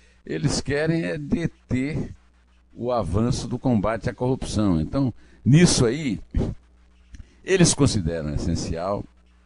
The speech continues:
essa passagem do coaf para o Ministério da Justiça.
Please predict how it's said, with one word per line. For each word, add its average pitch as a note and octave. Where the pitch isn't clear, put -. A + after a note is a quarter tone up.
essa G2
passagem F#2
do F#2
coaf E2+
para F2+
o F2+
Ministério F2
da E2
Justiça. D2+